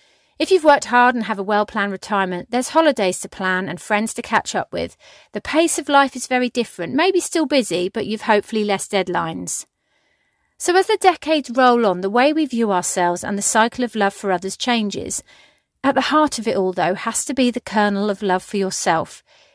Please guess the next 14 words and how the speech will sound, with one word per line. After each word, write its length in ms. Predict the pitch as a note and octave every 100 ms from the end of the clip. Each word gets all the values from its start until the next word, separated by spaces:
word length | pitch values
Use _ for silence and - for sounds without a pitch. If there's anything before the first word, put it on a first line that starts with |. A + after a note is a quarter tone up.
| _ _ -
If 200 | D4 F4+
you 80 |
have 160 | F4+ F4+
a 40 |
solid 400 | D4 - A#3+ A3
foundation 600 | - G#3 G3 G3 F#3 - F#3
of 80 |
a 60 | F#3+
strong 400 | - - A#3+ B3+
self-image 640 | - A3 G#3 - F3+ F3+ -
and 160 | F#3+
sense 360 | - G#3 G3 -
of 60 | G#3
self-worth, 720 | - F#3 F#3 F3+ F3 F#3+